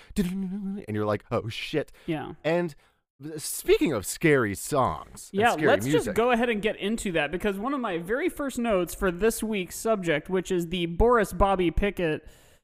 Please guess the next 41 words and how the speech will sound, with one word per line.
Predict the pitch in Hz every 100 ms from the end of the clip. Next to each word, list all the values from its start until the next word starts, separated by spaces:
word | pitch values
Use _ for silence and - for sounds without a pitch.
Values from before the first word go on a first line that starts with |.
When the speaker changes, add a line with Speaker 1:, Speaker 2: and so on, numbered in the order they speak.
| -
Speaker 1:
Mm-hmm. | 120
Speaker 2:
uh, | 117 113 - 147 113 -
hit, | - 247 247 147 120 - - -
or | 202
Bobby | 175 196 208 175
Boris | 151 165 180 147 139 -
Pickett, | - 147 143 120
rather, | 151 143 127 113 - - _ _ _ -
uh, | 170 147 127 107
seminal | - - 277 262 196 165 156
Halloween | 202 196 180 180 160 151
hit, | 196 160 117 - - - _
The | 170 170
Monster | 180 208 214 - 127
Mash, | 127 135 120 - -
or | 202 190
I |
think | 277 277
maybe | 262 208
just | 196 175
Speaker 1:
Mm-hmm. | - 156
Speaker 2:
Monster | 170 170 - 135
Mash. | 110 98 87 - -
Speaker 1:
It, | 139 139
yeah, | 180
the, | 113 117 113
the | 113
name | 139
of | 190
the |
song | 175 139
is | 117
just | 107
Monster | 113 120 - 80
Mash. | 73 -
Speaker 2:
Yeah, | 151 120
sorry | - - - 190
Speaker 1:
Uh, | 175
Speaker 2:
about | 165 82
that. | 196 277 151
Speaker 1:
but | 127 107 -